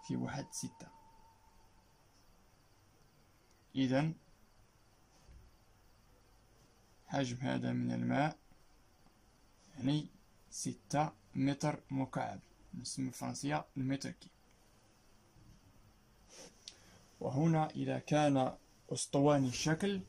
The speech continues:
يعني، في كتساوي بي، يعني،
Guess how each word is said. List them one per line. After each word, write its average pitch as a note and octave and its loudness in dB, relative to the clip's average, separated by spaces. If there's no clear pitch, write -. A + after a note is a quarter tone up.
يعني، A#2 -10
في C3 -2
كتساوي B2+ -2
بي، E3 2
يعني، B2 -8